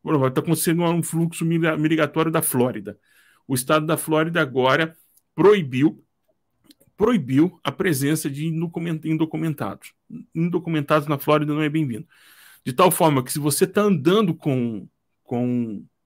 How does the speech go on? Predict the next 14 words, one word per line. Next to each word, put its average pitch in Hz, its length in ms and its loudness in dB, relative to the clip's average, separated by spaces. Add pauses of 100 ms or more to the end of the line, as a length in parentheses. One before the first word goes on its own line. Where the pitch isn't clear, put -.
(460)
um 120 260 -2
indocumentado, 135 920 0
você 135 260 -2
pode 175 380 2
ser 180 100 0
multado. 170 640 2
Pode 175 160 0
ser 202 100 2
sua 269 200 -2
mãe, 196 320 4
pode 139 220 -6
ser 139 80 -2
seu 165 160 0
filho, 170 480 -2